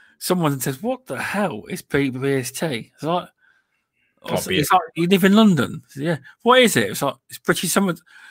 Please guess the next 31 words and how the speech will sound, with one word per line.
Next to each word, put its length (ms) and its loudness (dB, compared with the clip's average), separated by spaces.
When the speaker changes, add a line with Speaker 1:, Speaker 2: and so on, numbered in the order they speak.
Speaker 1:
Well, 220 4
he 80 4
says, 160 -2
"I've 220 2
just 240 -2
l-, 220 -8
I 160 -4
never 340 -4
knew 320 6
that. 260 0
I 80 -4
didn't 220 0
realise 360 4
it 120 0
existed." 580 0
It 40 -12
says, 200 -6
"Well, 200 -2
yeah, 100 -2
you 80 -2
get 160 -6
G 180 2
M 140 0
T, 400 -2
you 100 2
use 100 4
that 60 6
in 60 8
Speaker 2:
That 80 8
Speaker 1:
the 60 0
winter." 460 -2